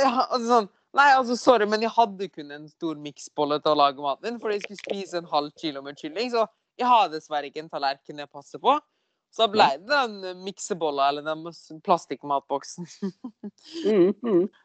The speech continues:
Speaker 1: Og det er, men hvorfor skal man bruke så mye tid på å gjøre ting så komplisert?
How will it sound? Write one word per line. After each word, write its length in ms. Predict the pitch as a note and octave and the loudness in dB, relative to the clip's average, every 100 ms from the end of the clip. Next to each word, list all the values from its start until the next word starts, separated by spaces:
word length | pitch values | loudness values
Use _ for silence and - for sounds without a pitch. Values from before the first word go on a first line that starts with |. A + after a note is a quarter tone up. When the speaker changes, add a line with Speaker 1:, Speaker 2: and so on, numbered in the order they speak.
| _ _ _ - | _ _ _ -4
Speaker 1:
Og 80 | G3 | 4
det 80 | |
er, 160 | G3+ G#3 | 6 4
men 100 | A3 - | 0 -10
hvorfor 280 | C4 A3+ B3 | -14 -14 -12
skal 180 | B3 | -12
man 160 | A#3+ A#3+ | -12 -12
bruke 240 | A#3+ A3+ | -14 -14
så 80 | B3 | -10
mye 120 | C4 B3+ | -10 -10
tid 280 | - B3 - | -10 -10 -4
på 100 | B3+ | -2
å 60 | B3+ | -2
gjøre 80 | |
ting 160 | B3+ B3+ | -4 -8
så 80 | A#3+ | -8
komplisert? 600 | B3 B3 - D4 - | -8 -6 0 0 0